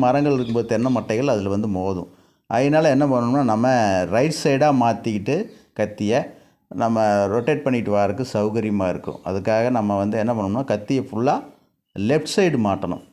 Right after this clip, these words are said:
ஓகேங்களா? கத்தி ஃபுல்லா லெஃப்ட் சைடே பார்த்து மாட்டிட்டோம்னா உங்களுக்கு வந்துட்டு அந்த தென்னை மரங்களை சுத்தி வரும்போது நம்ம மரத்து பக்கம்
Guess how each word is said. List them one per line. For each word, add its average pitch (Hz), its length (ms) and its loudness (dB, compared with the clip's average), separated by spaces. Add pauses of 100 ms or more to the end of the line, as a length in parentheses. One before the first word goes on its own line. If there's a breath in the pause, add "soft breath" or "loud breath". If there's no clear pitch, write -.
(160)
ஓகேங்களா? 104 400 0 (220)
கத்தி 117 320 0
ஃபுல்லா 135 200 0 (120)
லெஃப்ட் 107 240 -2
சைடே 147 320 2 (140)
பார்த்து 107 280 0
மாட்டிட்டோம்னா 98 560 0 (640)
உங்களுக்கு 117 460 -2
வந்துட்டு 98 340 -4 (600)
அந்த 104 180 -2 (760)
தென்னை 151 300 2
மரங்களை 117 360 2 (100)
சுத்தி 120 260 -4
வரும்போது 92 400 -2 (100)
நம்ம 107 280 0
மரத்து 123 340 -2
பக்கம் 127 320 -4